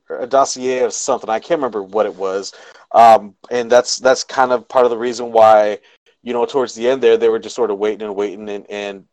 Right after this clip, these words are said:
he said that it was gonna take him about a week or so. And, um, basically the, the, what was it? The,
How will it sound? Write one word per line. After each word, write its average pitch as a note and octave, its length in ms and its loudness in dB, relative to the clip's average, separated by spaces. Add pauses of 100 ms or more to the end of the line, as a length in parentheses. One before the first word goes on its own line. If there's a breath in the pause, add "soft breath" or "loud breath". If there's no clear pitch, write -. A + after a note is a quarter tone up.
(140)
he G#2+ 340 -20
said A2 220 -4
that G#2 120 0
it G#2 40 -2
was G2+ 140 -6
gonna G#2 180 -8
take G#2 180 -8
him G#2 60 -6
about G2+ 240 0
a F#2 40 -6
week F#2+ 220 -14
or - 60 -12
so. G2 420 -2
And, F#2 140 -10 (500 soft breath)
um, F#2 540 2 (460)
basically G2+ 680 -8 (260)
the, G2+ 300 -6 (280)
the, F#2+ 600 0 (400)
what G#2 240 -6
was G2 180 -4
it? G2 180 -8
The, F#2+ 360 -4